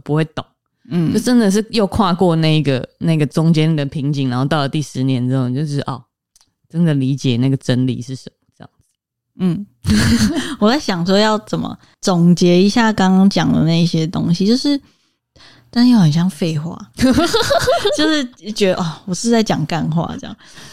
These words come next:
Speaker 1: 但我们有哪一集不是在讲干话的吗？
Speaker 2: 但就，我不是想要跟大家讲干话，只是我觉得真理听起来就像干话。
Speaker 1: 对啊。
Speaker 2: 就是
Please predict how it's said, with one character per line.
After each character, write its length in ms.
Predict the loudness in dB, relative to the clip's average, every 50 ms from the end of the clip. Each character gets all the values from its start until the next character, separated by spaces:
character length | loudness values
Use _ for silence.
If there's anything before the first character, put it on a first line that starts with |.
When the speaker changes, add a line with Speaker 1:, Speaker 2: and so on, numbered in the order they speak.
| -20 -16 -8
Speaker 1:
但 140 | -2 0 0
我 60 | 2
们 120 | 2 2 2
有 60 | 2
哪 200 | 2 2 2 2
一 100 | 2 0
集 220 | 0 2 2 2 2
不 100 | 4 4
是 80 | 4
在 140 | 4 4 2
讲 200 | 2 2 2 2
干 240 | 2 2 2 2 4
话 240 | 4 4 4 4 2
的 120 | 2 0 0
吗？ 160 | -2 -4 -2
Speaker 2:
但 240 | 0 0 0 0 0 0
就， 240 | 2 2 2 2 2
我 100 | 2 2
不 140 | 2 2
是 120 | 2 2 2
想 160 | 2 2 2
要 80 | 2 2 2 0
跟 220 | 0 0 0 2 2
大 100 | 4 4
家 80 | 2
讲 240 | 2 2 0 -2 -2 -2
干 220 | -2 0 2 4
话， 140 | 4 4 4
只 100 | 4 4
是 80 | 4
我 140 | 4 2 2
觉 160 | 2 2 0
得 80 | 0 0
真 320 | 0 0 0 2 4 4
理 100 | 2 2
听 180 | 0 0 2 2
起 120 | 2 2
来 60 | -2 -2
就 100 | -2 -2
像 200 | -2 -2 -2 -2
干 220 | -2 -4 -4 -4 -6
话。 180 | -8 -10 -12 -12 -14 _ _ _ _ _ _ _
Speaker 1:
对 180 | 2 2 2
啊。 120 | 4 2 2
Speaker 2:
就 40 | 0
是 140 | 0 -2